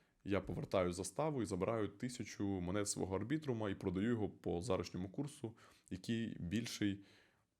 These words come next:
е, ніж той, як-, який був, якби я його продав, е, наприклад, там вчора, е, по ціні сто відсотків менше. Давайте зараз якраз це і зробимо, докинемо наш, нашу ліквідність, і ось можемо бачити, наше Л Т В стало п'ятдесят три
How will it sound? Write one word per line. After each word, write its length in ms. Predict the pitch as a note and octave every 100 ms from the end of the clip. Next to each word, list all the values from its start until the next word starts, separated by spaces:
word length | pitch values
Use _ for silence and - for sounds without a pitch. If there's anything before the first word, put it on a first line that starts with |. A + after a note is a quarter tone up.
| -
е, 240 | F#2 F2+
ніж 240 | F#2 A2 -
той, 340 | G#2+ G2 F2+ F2+ -
як-, 340 | G2 F#2+ -
який 400 | G2+ F#2+ - A2
був, 280 | F#2 D3 C#3+
якби 260 | G2 G2 A2+
я 80 |
його 220 | G#2 G#2 F#2
продав, 520 | F#2+ G2+ A#2 A2+ - - - -
е, 180 | F#2 F2
наприклад, 340 | F2 E2+ F#2 F2
там 160 | F2+ F2+
вчора, 420 | - F#2+ G#2 G#2 B2 - -
е, 100 | F2+
по 200 | - F2+
ціні 440 | - F#2+ G2 F#2 - - -
сто 200 | - G2+
відсотків 480 | F#2+ A2 - - F2
менше. 340 | F2+ G2 - -
Давайте 500 | G#2 F#2+ G2 A2+ A2
зараз 360 | F#2 G2+ G2+ -
якраз 600 | D#2+ F#2+ G#2 G#2 - - - -
це 240 | - G#2 -
і 60 |
зробимо, 480 | E2+ G2 B2+ C3 A2+
докинемо 800 | F#2 F#2 - A#2 G#2+ G2 F#2+ F#2+ - -
наш, 540 | F2+ E2+ F#2 - - - _ _ _ _ _ _ -
нашу 260 | F#2+ -
ліквідність, 720 | F2 E2 F#2 C#3 C3 B2 - -
і 140 | G#2+
ось 280 | F2+ F#2+ -
можемо 320 | F#2 F2 E2
бачити, 440 | F2 C3+ - - F#2+
наше 320 | F#2 F#2 F2
Л 100 | E2+
Т 160 | - B2
В 20 |
стало 280 | - F2+ E2
п'ятдесят 520 | E2+ E2 G#2 G#2+ -
три 280 | - G2+